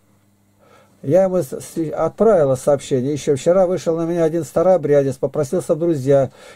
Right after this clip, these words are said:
Его приняла, он начал хулить церковь, священников всех. Я сказала, что убираю его из друзья. Он продолжает хулить, усыпился за двуперстие. Ему пятнадцать лет. Не знаю, послать ему материал о крестном знамении или прекратить дружбу.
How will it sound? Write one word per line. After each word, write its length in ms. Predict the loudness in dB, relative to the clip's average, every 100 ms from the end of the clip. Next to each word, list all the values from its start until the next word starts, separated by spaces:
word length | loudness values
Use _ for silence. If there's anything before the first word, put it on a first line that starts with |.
| -2
Его 220 | 2 4
приняла, 440 | 4 2 4 4 4
он 100 | 2
начал 280 | 0 -2
хулить 320 | 2 4 4 2
церковь, 440 | 2 2 2 -2
священников 720 | -2 -2 2 2 2 0 0
всех. 200 | 0 -2 -2 -12 0
Я 160 | 0
сказала, 360 | 2 2 4 2
что 180 | 4 4
убираю 420 | 6 6 6 4
его 160 | 2 0
из 120 | 0
друзья. 380 | 2 2 4 4
Он 160 | 2
продолжает 480 | 0 0 2 0 2
хулить, 380 | 2 4 2 0
усыпился 580 | -2 -2 4 4 4 2
за 140 | 2
двуперстие. 560 | 0 0 2 0 0 0
Ему 160 | 0
пятнадцать 560 | 0 0 0 0 0 2
лет. 240 | 2 2 _ -20 -20 -10
Не 140 | -2 -2
знаю, 380 | 2 2 2
послать 500 | 2 0 4 2 4
ему 180 | 2 2
материал 400 | 0 2 4 4
о 40 | 2
крестном 440 | 0 -2 -2 -4
знамении 380 | -4 -4 -2 -2
или 100 | -2
прекратить 560 | -6 -2 0 0 -2
дружбу. 480 | 0 0 -2 -2 -4